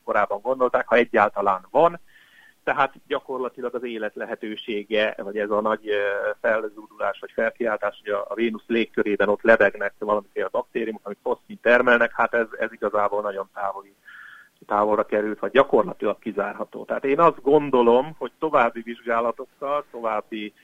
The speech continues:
ö, laboratóriumi kísérletekkel akár, vagy további közvetlen helyi in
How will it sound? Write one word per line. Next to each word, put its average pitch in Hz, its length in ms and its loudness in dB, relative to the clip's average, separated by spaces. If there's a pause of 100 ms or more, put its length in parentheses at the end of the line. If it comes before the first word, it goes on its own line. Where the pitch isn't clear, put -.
(260)
ö, 107 180 -2
laboratóriumi 127 800 -2
kísérletekkel 131 720 -6
akár, 131 300 -4
vagy 113 140 -10
további 110 500 -4
közvetlen 117 540 -4
helyi 107 320 -4
in 127 160 -10